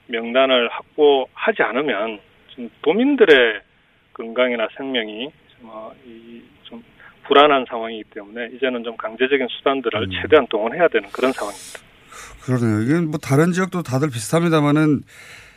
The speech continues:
Speaker 2: 어, 명단을 내긴 내는데 아주 극히 일부고 나머지 명단을
Speaker 1: 네.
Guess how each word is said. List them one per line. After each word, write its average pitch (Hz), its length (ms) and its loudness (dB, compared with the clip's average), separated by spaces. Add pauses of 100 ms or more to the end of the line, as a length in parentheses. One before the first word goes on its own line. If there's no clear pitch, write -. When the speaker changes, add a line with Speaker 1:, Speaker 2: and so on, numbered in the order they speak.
(280)
Speaker 2:
어, 123 480 2
명단을 160 960 4
내긴 139 300 2
내는데 147 420 2
아주 139 320 -2
극히 135 380 -4
일부고 120 1120 -2
나머지 147 340 0
명단을 131 1200 2
Speaker 1:
네. - 40 -10